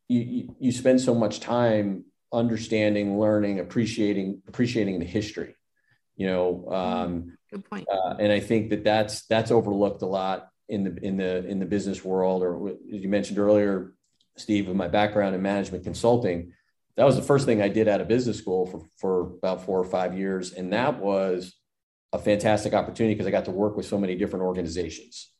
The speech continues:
Speaker 1: you know, and I saw some really good things and I saw some really weak things, you know, so to your point, Trish, it's, you know, why is it different? I just think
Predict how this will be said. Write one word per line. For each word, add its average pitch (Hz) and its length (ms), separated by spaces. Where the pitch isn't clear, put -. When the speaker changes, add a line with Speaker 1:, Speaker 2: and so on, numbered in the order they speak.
Speaker 1:
you 92 80
know, 92 160
and 90 80
I 90 120
saw 101 560
some 95 160
really 95 200
good 107 220
things 101 340
and 85 100
I - 20
saw 90 180
some 87 160
really 82 560
weak 127 260
things, 104 580
you 98 60
know, 95 100
so 90 160
to 92 140
your 110 100
point, 101 380
Trish, 98 340
it's, - 420
you 101 80
know, 92 120
why 104 320
is 101 120
it 82 140
different? 104 380
I 90 40
just 92 220
think - 340